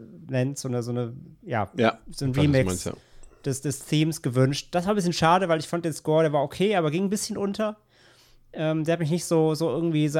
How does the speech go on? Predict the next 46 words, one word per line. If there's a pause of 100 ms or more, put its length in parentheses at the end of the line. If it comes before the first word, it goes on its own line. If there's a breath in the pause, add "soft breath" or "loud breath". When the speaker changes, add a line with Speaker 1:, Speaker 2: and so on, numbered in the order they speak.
Speaker 1:
der
hat
mich
nicht,
der
hat
mich
nicht
in
die
Atmosphäre
reingezogen,
wie
es
so
ein
Predator-Score
meiner
Meinung
nach
sollte. (560 loud breath)
Von
daher
leider
f-,
le-,
klein,
auch
eine
kleine
verpasste
Chance,
aber
wie
gesagt,
das
noch
so
als
kleiner
Kritikpunkt. (480 loud breath)
Aber
sonst
bin
ich
zufrieden.